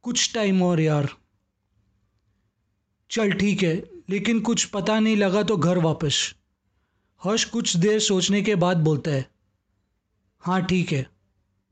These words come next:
सवा तीन तक वो लोग मरीन ड्राइव पे बैठ के समुंदर को देखते रहते हैं और ज़्यादा बात नहीं करते हैं।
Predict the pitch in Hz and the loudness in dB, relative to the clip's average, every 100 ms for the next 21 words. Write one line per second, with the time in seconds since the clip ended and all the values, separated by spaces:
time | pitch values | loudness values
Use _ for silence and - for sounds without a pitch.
0 | _ _ _ _ _ _ _ _ _ _ | _ _ _ _ _ _ _ _ _ _
1 | _ _ _ _ _ _ _ _ _ _ | _ _ _ _ _ _ _ _ _ _
2 | _ _ _ - 185 170 208 214 208 208 | _ _ _ -4 0 2 0 0 0 2
3 | 214 180 180 175 190 185 170 180 180 180 | 0 2 2 2 2 2 2 2 2 2
4 | 180 180 196 160 165 165 190 180 160 170 | 0 -2 0 0 0 -2 -2 0 2 2
5 | 175 185 185 185 160 160 180 175 160 165 | 2 2 0 0 0 -2 -2 -2 -2 -2
6 | 170 180 208 190 151 156 160 185 160 170 | -2 0 2 2 2 2 2 2 2 0
7 | 175 175 170 160 131 147 127 | 0 0 0 -2 -2 -2 -2